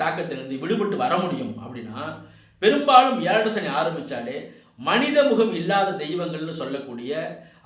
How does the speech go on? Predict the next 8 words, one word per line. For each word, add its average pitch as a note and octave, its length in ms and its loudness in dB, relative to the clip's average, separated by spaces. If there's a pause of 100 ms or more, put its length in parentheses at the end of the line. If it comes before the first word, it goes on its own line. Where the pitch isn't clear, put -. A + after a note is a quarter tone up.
ஆஞ்சநேயர், D3 640 -4 (100)
விநாயகர், D3+ 640 -2 (100)
வாராகி E3+ 520 2
அம்மன், A#2 300 -8 (1120)
பிரித்யங்கரா F#3 640 6 (100)
தேவி, A#2+ 300 -8 (540)
சரபேஸ்வரர், G#3 920 6 (560)
இது C4 100 -2